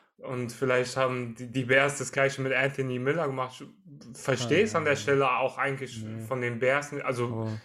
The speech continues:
Speaker 1: wenn
Speaker 2: die
Speaker 1: er
Speaker 2: haben schon
Speaker 1: den
Speaker 2: einige
Speaker 1: requested
Speaker 2: Moves
Speaker 1: hat,
Speaker 2: gemacht, ja.
Speaker 1: ja. Äh, als Giants-Fan, <laughs> ich glaub, ein-, einmal in der Folge müssen wir erwähnen, dass wir Giants-Fans sind.
Speaker 2: Ach, das haben wir doch schon mal, also muss man nicht mehr
Speaker 1: Haben wir
Speaker 2: Oder
Speaker 1: schon einmal?
Speaker 2: zweimal.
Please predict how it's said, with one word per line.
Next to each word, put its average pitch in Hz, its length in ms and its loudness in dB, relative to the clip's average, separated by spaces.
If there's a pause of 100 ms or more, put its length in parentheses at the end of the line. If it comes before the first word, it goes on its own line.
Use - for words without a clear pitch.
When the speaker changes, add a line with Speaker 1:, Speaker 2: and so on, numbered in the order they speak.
Speaker 1:
wenn 143 180 6
Speaker 2:
die 147 40 10
Speaker 1:
er - 20 12
Speaker 2:
haben 135 80 8
schon 139 160 8
Speaker 1:
den - 0 -
Speaker 2:
einige 127 260 6
Speaker 1:
requested - 0 -
Speaker 2:
Moves 120 320 2
Speaker 1:
hat, - 140 -4
Speaker 2:
gemacht, - 180 -10
ja. 113 240 -8
Speaker 1:
ja. 120 500 0 (840)
Äh, 127 100 0
als 123 420 2
Giants-Fan, 151 760 0 (240)
<laughs> - 240 -12
ich - 140 -12
glaub, 131 200 4 (140)
ein-, 156 360 2
einmal 160 400 4
in 151 60 2
der 135 80 6
Folge 135 280 2
müssen 135 320 -2
wir 120 160 2
erwähnen, 120 500 0
dass 127 140 -8
wir 127 100 -2
Giants-Fans 127 560 -2
sind. 135 240 -2 (120)
Speaker 2:
Ach, 135 180 2
das - 100 -4
haben 139 140 2
wir 135 40 2
doch 120 120 0
schon 110 180 -4
mal, 107 100 -4
also 104 160 -8
muss 107 260 -10
man 110 80 -6
nicht 104 100 -10
mehr 104 100 -8
Speaker 1:
Haben 202 180 2
wir 190 100 -2
Speaker 2:
Oder - 60 0
Speaker 1:
schon - 160 4
einmal? 151 380 0
Speaker 2:
zweimal. 104 140 -8